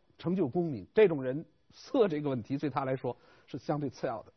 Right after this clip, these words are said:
贪，注意说他贪，贪不贪？他这个贪不是指他贪财，是指他贪心于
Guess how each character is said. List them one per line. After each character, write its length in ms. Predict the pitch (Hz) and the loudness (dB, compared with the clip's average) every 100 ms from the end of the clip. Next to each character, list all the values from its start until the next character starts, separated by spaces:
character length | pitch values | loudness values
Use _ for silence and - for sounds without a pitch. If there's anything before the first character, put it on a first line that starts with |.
| _ _ _ _ _ _ _ _ _ _ _ _ _ _ _ _ _ _ | _ _ _ _ _ _ _ _ _ _ _ _ _ _ _ _ _ _
贪， 300 | - 254 247 - _ _ _ _ _ _ _ | 2 2 2 -6 _ _ _ _ _ _ _
注 100 | - | -2
意 140 | 147 92 | -2 0
说 140 | 202 | -2
他 100 | 202 | -2
贪， 320 | - 220 214 - | 0 0 0 -2
贪 200 | 247 226 | 2 2
不 80 | 160 | 0
贪？ 200 | 135 - _ _ _ _ _ _ - - | -4 -8 _ _ _ _ _ _ -20 -2
他 240 | 262 277 | 2 4
这 120 | 247 | 2
个 80 | 143 | -2
贪 300 | - 147 156 - _ - | 2 0 0 -10 _ -2
不 100 | 165 | 0
是 100 | 180 | 0
指 120 | 98 | -4
他 120 | 101 | -10
贪 240 | 107 - 160 | -6 -2 -2
财， 340 | - 120 139 - _ _ _ _ _ | -2 -4 -4 -8 _ _ _ _ _
是 200 | - - | -18 -14
指 120 | - - | -14 -12
他 180 | 123 - | -12 -8
贪 320 | - 202 190 | 0 2 2
心 240 | - 165 156 | -2 -2 -2
于 160 | 117 | -4